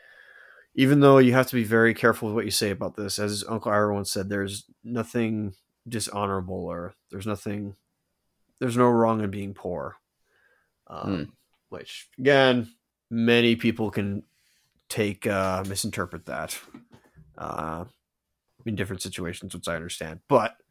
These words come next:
Speaker 1: in this case, I think, yeah, it's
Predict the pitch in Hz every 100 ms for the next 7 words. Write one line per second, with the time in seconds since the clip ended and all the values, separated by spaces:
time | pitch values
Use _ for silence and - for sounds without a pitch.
0 | _ _ _ _ _ _ 139 131 - 123
1 | 117 117 - - 127 120 - 113 107 -
2 | - _ - - 71 82 - - -